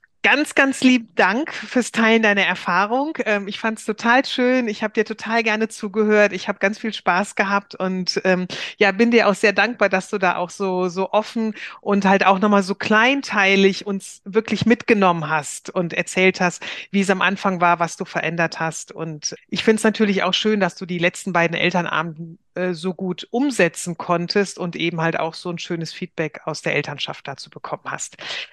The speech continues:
Ich wünsch dir, ähm, weiterhin ganz viel Spaß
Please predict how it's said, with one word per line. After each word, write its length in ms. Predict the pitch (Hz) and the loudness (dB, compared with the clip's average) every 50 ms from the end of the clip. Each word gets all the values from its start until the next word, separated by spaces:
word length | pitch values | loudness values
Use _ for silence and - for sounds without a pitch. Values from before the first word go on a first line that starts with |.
| _ _ _ _ _ _ 214 | _ _ _ _ _ _ -2
Ich 160 | 202 - - | -2 -2 0
wünsch 320 | 220 254 254 254 - - - | 0 2 2 2 -2 -2 0
dir, 480 | - 233 233 226 214 208 202 202 196 - | 4 6 6 6 6 6 4 4 2 2
ähm, 240 | 180 190 185 185 185 | 2 0 0 2 2
weiterhin 440 | 196 196 214 214 262 226 220 214 208 | 2 2 2 2 2 2 4 2 2
ganz 240 | 196 196 208 220 - | 0 0 -2 -2 -6
viel 400 | - - 226 220 214 202 202 _ _ | -2 0 4 4 4 4 2 _ _
Spaß 680 | - - - - 180 175 175 180 220 269 - - - | -8 -8 -2 0 0 2 2 2 0 -2 -4 -8 -12